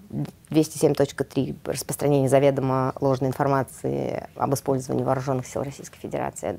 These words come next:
получил те же самые восемь с половиной лет. Надо сказать, что сроки, конечно, вот за, за, за высказывания, которые противоречат, а, просто и, и не совпадают с официальными пресс-релизами Министерства обороны либо Министерства иностранных дел,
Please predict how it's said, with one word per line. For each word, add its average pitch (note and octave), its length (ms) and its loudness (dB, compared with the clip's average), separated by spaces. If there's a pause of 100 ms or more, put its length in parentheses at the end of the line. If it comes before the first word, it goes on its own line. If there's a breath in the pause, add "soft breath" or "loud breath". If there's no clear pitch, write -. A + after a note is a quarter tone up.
получил E3 320 4
те G#3+ 120 2
же F3 60 -2
самые E4+ 220 4
восемь F#3+ 240 0
с - 40 -16
половиной C#3+ 400 2
лет. - 200 -4
Надо C#3+ 160 0
сказать, - 180 4
что - 160 2
сроки, C#4+ 460 4
конечно, D#3+ 580 4
вот B2+ 240 2
за, C3+ 280 8
за, C#3 200 4
за C#3+ 220 2
высказывания, D3 680 2
которые F3 460 6
противоречат, D#3+ 680 4 (360 loud breath)
а, B2+ 160 2
просто C#3+ 360 4
и, A2+ 120 4
и C#3 240 -2
не D#3+ 160 2
совпадают D3+ 580 4
с - 60 -12
официальными C3 400 0
пресс-релизами C#3 680 0
Министерства C3+ 460 0
обороны C3+ 340 4
либо C#3+ 180 0
Министерства C#3 540 -2
иностранных D3+ 480 -2
дел, C4 180 6